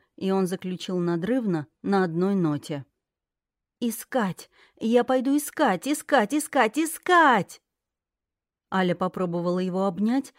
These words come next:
но Егор оттолкнул её сильнее, чем хотел. За последнее время он вырос и окреп. Теперь был размером с мутика и широк в плечах. Аля отлетела, больно ударившись, и заплакала.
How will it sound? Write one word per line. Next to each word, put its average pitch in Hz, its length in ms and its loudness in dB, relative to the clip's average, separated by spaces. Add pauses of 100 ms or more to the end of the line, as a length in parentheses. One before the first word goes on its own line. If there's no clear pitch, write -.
(220)
но 196 160 0
Егор 226 400 0
оттолкнул 214 580 -2
её 226 180 -2
сильнее, 269 480 2
чем 175 220 -4
хотел. 214 540 -4 (460)
За 180 220 -4
последнее 170 580 -2
время 190 400 -2 (200)
он 190 240 0
вырос 175 360 -6
и 190 40 -8
окреп. 208 480 -6 (480)
Теперь 233 360 0
был 190 200 0
размером 208 520 0
с - 80 -12
мутика 233 460 0
и 202 220 -10
широк 185 400 -8
в - 60 -20
плечах. 180 600 -10 (520)
Аля 185 300 0
отлетела, 196 600 -4 (220)
больно 196 420 0
ударившись, 202 640 -6
и 220 80 -6
заплакала. 170 760 -10